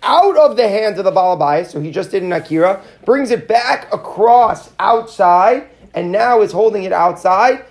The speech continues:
Now, since he is standing outside, he has just done a hanacha to that roll outside now in Rosh Hashanah. So there are two cases. Either the akira from outside and placing it inside, that's a hanacha,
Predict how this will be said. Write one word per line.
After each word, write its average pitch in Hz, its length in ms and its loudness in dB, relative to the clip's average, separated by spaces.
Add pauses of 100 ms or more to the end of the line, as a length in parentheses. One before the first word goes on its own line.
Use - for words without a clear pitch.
(160)
Now, 170 220 -2
since 214 280 -6
he 190 140 -8
is 180 100 -4
standing 202 360 -4
outside, 185 500 2
he 175 80 -4
has 156 120 -4
just 190 260 -2
done 175 160 -2
a 151 40 -6
hanacha 185 800 0 (220)
to 196 480 2
that 165 400 2
roll 165 380 2
outside 156 500 -4
now 156 160 -4
in 151 80 -8
Rosh 127 100 -12
Hashanah. 139 480 -2
So 151 80 -8
there 151 120 -2
are 147 40 -2
two 247 220 -8
cases. 175 400 -6 (300)
Either 233 240 0
the 208 140 2
akira 220 400 -2
from 185 140 -6
outside 202 600 0
and 151 200 -8
placing 196 320 -2
it 175 180 -4
inside, 180 400 2
that's 156 220 0
a - 20 -4
hanacha, 151 680 -2